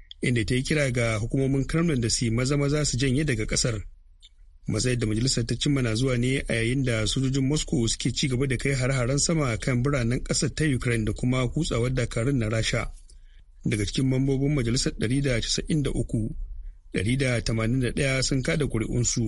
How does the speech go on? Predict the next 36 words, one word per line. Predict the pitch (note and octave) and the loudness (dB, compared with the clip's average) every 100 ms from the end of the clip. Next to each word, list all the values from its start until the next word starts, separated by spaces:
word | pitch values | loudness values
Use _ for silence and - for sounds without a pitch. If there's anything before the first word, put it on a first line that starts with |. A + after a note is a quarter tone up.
| A2 | 0
waɗanda | B2+ A#2 A2 G#2+ | 0 0 0 0
daga | G2+ G#2+ | 0 0
cikinsu | G#2 C#3+ C3+ C#3+ C3 B2+ | 0 0 0 0 0 0
ƙasashe | - - B2+ - C3+ C#3+ | 0 0 0 0 0 0
ɗari | B2 B2 | 0 0
da | C#3 | 0
arba'in | A#2 A2+ - D3+ | 0 -2 -2 0
da | C#3 | 0
ɗaya | - A2+ A2 - - - - - - | -2 -2 -2 -6 -10 -14 -20 -20 -10
suka | - D3 C#3+ | -4 -2 0
goyi | A#2 G#2+ A#2 | 0 0 2
bayan | B2+ B2+ C3 C3 | 2 2 0 0
wannan | D#3+ D#3 A#2 | 2 2 2
matsaya | B2 - C#3 B2 | 0 0 -2 0
ta | C#3+ | 0
yin | C3+ C#3 | 2 0
tir | - D3+ | 0 0
da | C3+ A2 | 0 0
Moscow, | G#2 A2+ - A2 G2+ - - - - - - | 0 -2 0 -2 -2 -8 -16 -16 -18 -12 -2
yayin | G#2+ B2 C3 | 0 2 0
da | A#2 G#2+ | 0 0
biyar | A2 C3+ | 0 0
daga | C#3+ A#2 A2+ | 0 0 0
mambobin | A2 B2+ B2+ D#3 | 2 2 2 2
suka | B2 - C#3+ A2+ | 0 0 0 0
kada | G#2 C3 B2 | 0 -2 -2
ƙuri'unsu | B2 A2 - D3 D#3+ C3+ | 0 -2 0 0 2 2
na | B2+ | 2
nuna | C#3+ C#3+ | 2 0
adawa | - B2 D3+ A#2+ | 0 0 0 0
da | G2+ | 0
matsayar. | A#2 - A#2+ G#2 - - - - - - - - | 0 0 -2 -2 -6 -12 -20 -20 -20 -20 -8 -4
Jakadan | A2+ C3+ C#3+ B2+ | 0 0 2 2
Ukraine | A2 C3+ C3+ | 0 0 0
a | A#2+ | 0
Majalisar | A2 A2+ - | 0 0 0